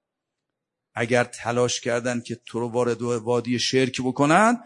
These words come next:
اونجا دیگه ازشون اطاعت نکن. گفتن مشرک بشو، گفتن کنار امیرالمومنین با کسی دیگه راه برو، اونجا دیگه حرف پدر و مادر محترم نیست. "این رشته‌ای که من محترم می‌دانم تا اونجاییست که شما رو از مدار توحید جدا نکنه.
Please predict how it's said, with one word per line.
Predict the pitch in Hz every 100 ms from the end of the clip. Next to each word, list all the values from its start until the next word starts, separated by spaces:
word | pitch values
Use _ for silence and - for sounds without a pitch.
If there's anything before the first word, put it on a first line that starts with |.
| _
اونجا | 120 139
دیگه | 135 123
ازشون | 107 82 -
اطاعت | - - - _
نکن. | _ _ _ _ _ _ _ _ _ _ _ _ _ _ _ _ _ _ -
گفتن | 117 - 120
مشرک | 120 120 - 117 -
بشو، | 117 151 170
گفتن | 131 117 123
کنار | - 120 120 123
امیرالمومنین | 120 123 120 117 117 123 120
با | 120
کسی | 117 117 127
دیگه | 123 123
راه | 127 127
برو، | 123 139 180 214 - - - -
اونجا | 120 160
دیگه | 170 165
حرف | 135 -
پدر | 113 117 113
و |
مادر | 113 143
محترم | 180 117 95 113 147
نیست. | 160 202 143 92 - - - _ _ _ _ _ _ _ _ _ _ _ _ _
"این | - 170 196
رشته‌ای | 170 135 147 139
که | 135
من | 131 127
محترم | 120 123 104 - 120 123
می‌دانم | 123 127 120 123 165 214
تا | - 143
اونجاییست | 127 120 175 190
که | 143
شما | 143 160
رو | 196
از | 147 123
مدار | 131 127 127
توحید | - 127 202
جدا | 226 202 147
نکنه. | 117 - 110 107